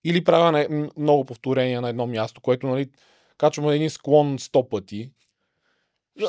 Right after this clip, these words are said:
Ужасни неща, но те ме караха да, да съм по-подготвен. И след това, след обяда, правих една хи тренировка, нали, High Intensive Interval Training.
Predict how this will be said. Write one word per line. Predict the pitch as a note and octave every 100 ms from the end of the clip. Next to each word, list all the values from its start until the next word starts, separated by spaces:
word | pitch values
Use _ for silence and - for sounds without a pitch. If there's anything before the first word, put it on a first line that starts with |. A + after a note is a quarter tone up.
| - F3 G3+ F#3 G3 F3 E3+ -
Ужасни | F3+ D#3+ G3+ A3
неща, | F#3+ E3+ D3+ E3 D#3
но | D3+
те | E3 F3
ме | E3+
караха | F3 E3 D#3+
да, | C#3+
да | C3+ C#3
съм | C#3 C#3+ -
по-подготвен. | D3+ B2+ B2 C3 - F2 C2+ _ _ _ -
И |
след | C#3+ G3 F#3+
това, | A3 C4+ A3+
след | E3
обяда, | C3+ D3+ G3+ F#3
правих | E3 E3
една | D#3+ D3+ D3 - _
хи | - D3 C3+
тренировка, | B2+ A2 G#2 F#2 - G2+
нали, | G#2
High | C3 B2+ A#2
Intensive | A#2 A2+ A2 G2+
Interval | G#2 F#2+ F2+
Training. | D#2+ D2 - _